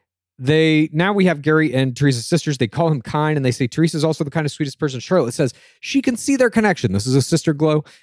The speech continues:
Gary says, "There's a special spark." She fits in well with his hugs. The sisters call him a genuine man. Charlotte says, "She's found her guy." And then, uh,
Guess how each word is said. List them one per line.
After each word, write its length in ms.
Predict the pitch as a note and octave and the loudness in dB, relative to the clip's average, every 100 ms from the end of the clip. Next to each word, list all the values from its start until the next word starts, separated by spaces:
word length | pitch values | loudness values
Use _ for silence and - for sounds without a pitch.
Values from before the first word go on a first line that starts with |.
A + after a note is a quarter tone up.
| _ | _
Gary 240 | C#3+ D3+ D3 | 0 2 2
says, 340 | E3 C#3+ B2 - | 2 2 0 0
"There's 200 | B2+ B2 | 0 2
a 100 | G#2+ | -2
special 440 | - D#3+ D#3+ D#3+ | -2 -4 -2 -4
spark." 440 | - - C#3+ F2+ _ | -4 -4 -4 -4 _
She 180 | - G#2 | -16 -6
fits 280 | F3+ - F3 | -4 0 0
in 200 | E3+ B2+ | 0 0
well 260 | D3+ E3+ | 2 2
with 80 | D3+ | 2
his 160 | C#3 A#2+ | 2 0
hugs. 420 | E3 F3+ F3 D#3 | 0 0 -2 -6
The 80 | C3 | -6
sisters 340 | - E3 E3 | -6 -6 -4
call 140 | D3 E3 | -2 0
him 80 | D#3 | 0
a 40 | |
genuine 380 | E3 A3+ G3 F3+ | 0 0 0 -2
man. 240 | G3+ G#3 | -2 -2
Charlotte 340 | G3+ G3+ G3 F3 | -2 -2 -2 -2
says, 220 | F#3+ E3+ | -2 -2
"She's 260 | - C4 - | -2 -2 0
found 240 | A#3 A3 | -2 -2
her 80 | G3 | -4
guy." 360 | A#3 A3 A#3+ A#3 - - - - | -4 -4 -4 -6 -14 -20 -12 -2
And 240 | D#3 D#3+ | 0 2
then, 340 | F3 G3 G#3 G3 | 2 0 -2 -8
uh, 800 | - E3 D#3+ E3 D#3+ E3 E3 | -4 0 2 2 0 -2 -4